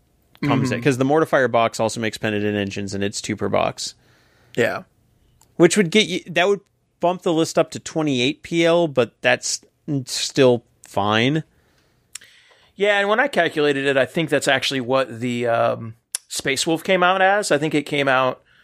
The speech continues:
Speaker 2: a little over five hundred points, and I think it was, I can pull it back up here real quick. Uh, yeah, twenty-eight P L. So I think that would be right in the ballpark for what the other, you know, two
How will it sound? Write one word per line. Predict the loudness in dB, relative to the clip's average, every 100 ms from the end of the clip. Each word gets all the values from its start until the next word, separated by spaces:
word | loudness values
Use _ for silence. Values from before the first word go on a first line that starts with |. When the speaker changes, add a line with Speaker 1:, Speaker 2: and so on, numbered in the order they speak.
| _ _ -2
Speaker 2:
a |
little | 0 2 2 4
over | 2 0
five | 0 0 0
hundred | -2
points, | -2 -2 -2
and | -4
I | -4
think | -4 -2
it | -2
was, | 0 2 2 -2 -4 -6 -10 _
I | -20
can | -18
pull | -10 -8
it |
back | -8 -8
up | -8
here | -8
real | -12
quick. | -4 -4 -4 -8 _ -20 -20 -10
Uh, | -2 2 2 0 -2 -2 -2 0
yeah, | 0
twenty-eight | 0 -2 -2 -2 -6
P | -6 -4
L. | -4 -6 -2
So | 2 2 0 -2
I |
think | 0 2
that | 2
would | 0 2
be | 0 2 -2 -6 _ _ _ -6
right | 0 2
in | 2
the | 0
ballpark | 2 2 2 0 -2
for | -2
what | -2 -2
the | 0 0
other, | 0 0 -2 -6 _ -6
you | -6
know, | -6 -10 -16 -4
two | 2 4 2 -2